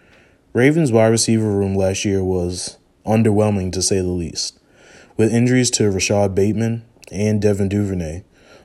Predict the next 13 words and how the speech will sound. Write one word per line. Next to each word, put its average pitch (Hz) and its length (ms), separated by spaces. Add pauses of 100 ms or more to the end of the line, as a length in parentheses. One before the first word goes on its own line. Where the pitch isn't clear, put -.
(120)
Baltimore 135 480
simply 123 360
didn't 107 300
have 110 260
enough 101 240
talent 104 400
on 98 140
the 98 80
outsides 101 540
to 101 100
make 98 180
opposing 104 460
defenses 92 760